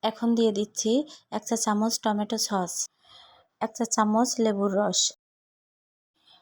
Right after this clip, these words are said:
সবগুলো দিয়ে দেওয়া হয়ে গেলে আমি মশলাটা ভালোভাবে চামচের সাহায্যে মাখিয়ে নিব। মশলাটা ভালোভাবে মাখানো হয়ে গেলে আমি এর মধ্যে দিয়ে দিচ্ছি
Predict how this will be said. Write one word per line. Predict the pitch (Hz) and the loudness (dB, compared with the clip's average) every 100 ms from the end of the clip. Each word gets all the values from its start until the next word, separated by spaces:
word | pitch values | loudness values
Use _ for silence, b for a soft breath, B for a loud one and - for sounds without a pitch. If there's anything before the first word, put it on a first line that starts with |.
| - | -2
সবগুলো | - 254 240 233 233 | 4 4 4 2 4
দিয়ে | 233 233 | 4 2
দেওয়া | 220 226 226 | 4 6 4
হয়ে | 220 214 | 4 0
গেলে | 208 208 214 262 302 B B | 0 2 4 4 0 B B
আমি | 214 220 226 | -2 2 2
মশলাটা | 220 220 214 208 220 | 2 0 0 0 0
ভালোভাবে | 220 214 208 208 214 208 233 311 B B _ | 0 2 0 0 -2 0 2 0 B B _
চামচের | - 214 214 220 214 | -4 -2 0 -2 -2
সাহায্যে | - 214 214 233 | 0 0 2 2
মাখিয়ে | 214 - 220 | 0 -2 -2
নিব। | 214 185 175 175 - _ _ _ _ _ _ _ _ _ _ _ _ _ - | -2 -2 -4 -6 -8 _ _ _ _ _ _ _ _ _ _ _ _ _ -2
মশলাটা | 226 226 - 226 226 233 | 0 2 2 2 4 2
ভালোভাবে | 220 214 214 214 226 | 4 2 2 2 2
মাখানো | 226 214 220 220 | 2 0 -2 0
হয়ে | 220 214 202 | 0 0 0
গেলে | 202 208 214 269 B B B | 0 2 2 0 B B B
আমি | 196 214 220 | -2 0 0
এর | 214 | 0
মধ্যে | 214 214 220 226 | 0 0 0 0
দিয়ে | 226 214 | 2 0
দিচ্ছি | 202 202 - - | -2 -6 -4 0